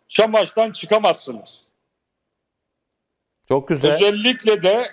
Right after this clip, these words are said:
Speaker 2: Çok güzel.
Speaker 1: özellikle de çoluk çocuk sizleri bekleriz.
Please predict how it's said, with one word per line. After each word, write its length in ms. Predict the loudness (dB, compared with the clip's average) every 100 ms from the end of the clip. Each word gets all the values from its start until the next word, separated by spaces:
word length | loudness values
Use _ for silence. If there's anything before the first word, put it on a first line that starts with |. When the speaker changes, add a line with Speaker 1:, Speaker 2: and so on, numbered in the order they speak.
| -6
Speaker 2:
Çok 200 | -4 -2
güzel. 240 | -2 2 2
Speaker 1:
özellikle 540 | 2 0 -2 0 0
de 200 | 2 0 -2
çoluk 440 | -2 0 0 0
çocuk 360 | 0 2 0 0
sizleri 500 | 0 2 4 4 2
bekleriz. 720 | 0 2 2 2 -4 -10